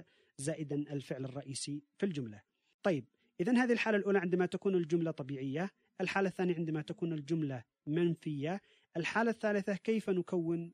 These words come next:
سؤال في هذا الزمن؟ كيف نكون سؤال؟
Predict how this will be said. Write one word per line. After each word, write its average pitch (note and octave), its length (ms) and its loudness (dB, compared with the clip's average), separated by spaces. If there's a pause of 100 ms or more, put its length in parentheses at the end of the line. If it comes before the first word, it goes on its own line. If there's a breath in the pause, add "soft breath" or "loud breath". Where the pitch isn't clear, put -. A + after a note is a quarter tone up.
سؤال D3 580 -4
في C#3+ 160 -6
هذا C3 180 -4
الزمن؟ C#3 440 -2 (480 soft breath)
كيف D3+ 280 -4
نكون C#3+ 560 -6 (140)
سؤال؟ D#3+ 500 -6